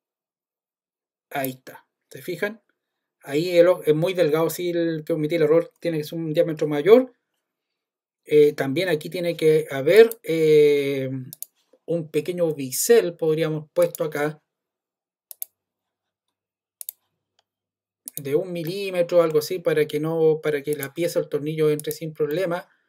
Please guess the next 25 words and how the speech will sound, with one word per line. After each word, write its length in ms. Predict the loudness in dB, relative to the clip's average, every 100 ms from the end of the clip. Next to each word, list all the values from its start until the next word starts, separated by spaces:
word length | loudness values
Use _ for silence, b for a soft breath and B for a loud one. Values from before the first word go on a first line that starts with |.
| b -12
Bisel 360 | -6 2 6
o 40 | 6
redondeo 460 | 6 0 4 6
también 380 | 6 0 -4 -6
puede 200 | -4 -4
ser 460 | -2 -4 -4 -4 -8
factible. 760 | -4 -4 -2 0 0 -2 -4 _ _ _ _ _ _ _ _ _
No 120 | -14
sé 160 | -8 -8
si 240 | -6 -6
bisel 460 | -6 -6 -4 -4 -2
de 180 | -2 0
dos 160 | -2
milímetros 520 | -4 -8 -6 -4 0 2
aguanta 340 | 2 -2 -4
acá. 320 | -2 -2 -6 _ _ _ _ _ _ _ _ _
Eh, 400 | -6 -6 -6 -14 _ _ _ _ -2
creo 200 | 2 4
que 80 |
algunas 320 | 4 0 -4 -6
geometrías 440 | -6 -6 -4 -4 -2
podría 480 | -2 0 0 -2
no, 760 | -2 2 4 4 4 -2 -4 -8 -16 -12
no 100 | -8
aguantar. 720 | -6 -6 -6 0 2 2 -2